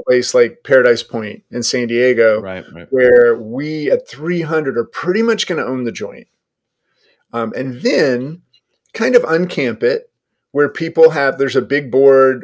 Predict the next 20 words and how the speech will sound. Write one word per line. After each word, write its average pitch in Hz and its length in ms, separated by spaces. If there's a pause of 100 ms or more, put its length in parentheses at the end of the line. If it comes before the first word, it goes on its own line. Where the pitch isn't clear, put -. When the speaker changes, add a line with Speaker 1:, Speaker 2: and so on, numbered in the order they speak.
Speaker 1:
or, 117 240
you 135 100
know, 127 80
obviously 127 380
online 117 380
and 113 100
Slack 143 380
or 131 80
whatever, 120 480 (160)
where 139 140
people 160 300
can 143 120
just 139 140
say, 143 140
"Hey, 160 200
I'm 147 220
gonna 185 140
be 156 100
discussing 123 760
this." - 600